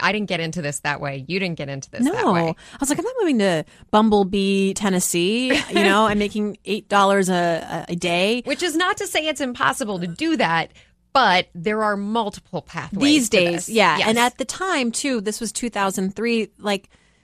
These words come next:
Speaker 2: uh, the, the path was changing. There wasn't just a one way to do things. And I feel like this, the school was a little bit behind the, the times in teaching us,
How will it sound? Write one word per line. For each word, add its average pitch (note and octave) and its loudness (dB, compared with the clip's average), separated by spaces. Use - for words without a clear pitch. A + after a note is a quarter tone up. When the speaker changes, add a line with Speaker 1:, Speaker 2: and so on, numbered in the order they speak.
Speaker 2:
uh, A3+ -2
the, G3+ -12
the A3+ -6
path D4 -8
was B3+ 0
changing. C4 0
There G3+ -2
wasn't B3+ 0
just B3 -6
a G#3 2
one G3 2
way G3+ 2
to F#3+ 0
do A#3 0
things. D#3 -8
And F3+ -4
I F#3+ -4
feel G3+ -2
like G3 -2
this, - -8
the G3+ -10
school B3+ 0
was G#3+ -2
a G#3 -2
little G3 -2
bit F3+ -10
behind F#3 -4
the, E3+ -8
the F3+ -12
times E3+ -4
in E3 -8
teaching F3+ -8
us, - -8